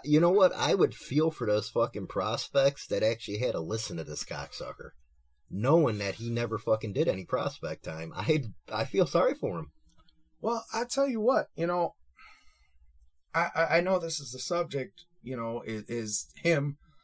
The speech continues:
Speaker 2: I, iPod or Lollipop, whatever you wanna call him.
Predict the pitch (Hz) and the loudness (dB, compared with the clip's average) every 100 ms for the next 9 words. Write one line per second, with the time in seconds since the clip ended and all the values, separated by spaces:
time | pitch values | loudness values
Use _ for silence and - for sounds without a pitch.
0 | _ - - 123 123 113 139 143 156 135 | _ -20 -6 -2 -2 -2 -2 -2 -2 -2
1 | 127 117 117 113 120 107 131 127 165 202 | -2 -4 -6 -4 -6 -4 -4 0 0 2
2 | 170 147 185 196 | 0 0 0 -2